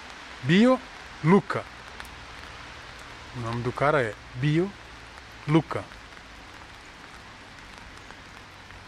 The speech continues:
Não fala a idade. Caterina Fissore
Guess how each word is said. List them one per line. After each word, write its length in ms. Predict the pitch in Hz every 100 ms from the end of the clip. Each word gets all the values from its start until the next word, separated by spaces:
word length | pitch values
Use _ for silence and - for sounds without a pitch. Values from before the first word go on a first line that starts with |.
| - - - - - - - - - - - - -
Não 140 | 147
fala 300 | - 127 120
a 40 | 113
idade. 480 | 104 95 98 - - - - - - - - - - - - - - - - - - - - - - - - - - - - - - - - - - - - - - - - - - - - - - -
Caterina 600 | 175 - 143 135 143 127
Fissore 680 | - 139 - - 131 113